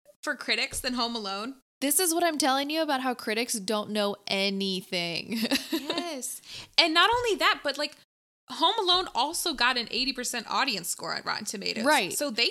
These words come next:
Speaker 1: tied in that aspect as well.
Speaker 2: Yeah, and they're, and I believe, did, did we say Home Alone also got a six point nine out of ten or something like that on I M D B?
Speaker 1: Yeah.
Speaker 2: Yeah, so
Speaker 1: I think it was, like,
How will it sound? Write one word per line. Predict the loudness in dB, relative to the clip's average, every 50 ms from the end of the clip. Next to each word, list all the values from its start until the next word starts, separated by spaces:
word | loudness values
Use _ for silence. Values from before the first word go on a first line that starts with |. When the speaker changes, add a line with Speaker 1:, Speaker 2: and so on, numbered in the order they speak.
| -2 -4
Speaker 1:
tied | -6 -4 0 4 6 6 6 6 4 2
in | 0 -2
that | -2 -2 -2 -2
aspect | -2 -4 -4 -4 -2 -4 -4 -4 -4 -8
as | -10 -8 -6 -4
well. | -2 -2 -2 -2 -4 -6 -10 -12 -14 _ _ -6
Speaker 2:
Yeah, | -2 0 0 4
and | 4 4 4 4
they're, | 2 2 2 2 0 2
and | 0 0 0
I | 0
believe, | 0 0 -2 -2 -2 -2 -2 -4 -6 -8 -12 -14 -14 -14 _ _ _ -14 -10 -10 -6 -2
did, | -2 -2 -2 -2 -4 -4
did | -2 -2
we | 0 2
say | 2 2 2 0
Home | 0 -2 -2
Alone | 0 0 0 0 0
also | 0 0 2 2 0 0
got | 0 0 0 0 0 -2
a | -2 -2 -2 -2 -2
six | 0 0 0 0 -2
point | -4 -4 -4 -4
nine | -2 -2 -2 -2 -2
out | -2 -2
of | -2 -2
ten | -2 -2 -2 -2
or | -2
something | -2 -2 -4 -4 -4 -4
like | -4 -4 -4
that | -4 -4 -4
on | -2 -2
I | -2 -2 -2
M | -2 -4
D | -4 -6 -6
B? | -6 -6 -6 -6 -8 -12 -8 -4
Speaker 1:
Yeah. | 0 0 0 2 0 0 0 -2 -6 -8
Speaker 2:
Yeah, | -4 -2 -2 -2 0 0
so | 0 0 2 0 0 -2 -2
Speaker 1:
I | -2
think | -2 0 0 2
it | 2
was, | 2 2
like, | 0 0 -2